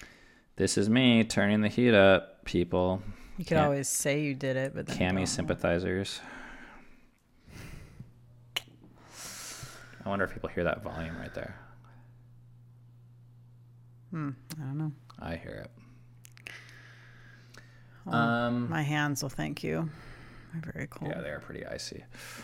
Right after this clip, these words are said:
Speaker 2: Okay, so I, I hope this wasn't too ethereal, but th-, this is the shit that gets me really
Speaker 1: Yeah.
Speaker 2: turned on.
Speaker 1: And I,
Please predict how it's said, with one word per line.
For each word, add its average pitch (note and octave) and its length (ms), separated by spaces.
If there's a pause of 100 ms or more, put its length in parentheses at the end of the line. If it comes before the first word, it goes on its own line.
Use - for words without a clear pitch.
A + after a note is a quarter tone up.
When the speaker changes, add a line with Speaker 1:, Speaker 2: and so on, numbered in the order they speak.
(680)
Speaker 2:
Okay, C#3+ 320 (360)
so B2+ 520 (220)
I, D3 260
I D3 40
hope D#3+ 200
this D#3 160
wasn't A2 280
too G#2+ 200
ethereal, F2 840 (540)
but - 120 (280)
th-, - 160
this G#2 240
is F#2 100
the - 120
shit - 540
that - 160 (360)
gets - 280
me - 80
really A3+ 120
Speaker 1:
Yeah. F#3+ 300
Speaker 2:
turned E3 140
on. D#3+ 220 (600)
Speaker 1:
And A3 140
I, G#3 320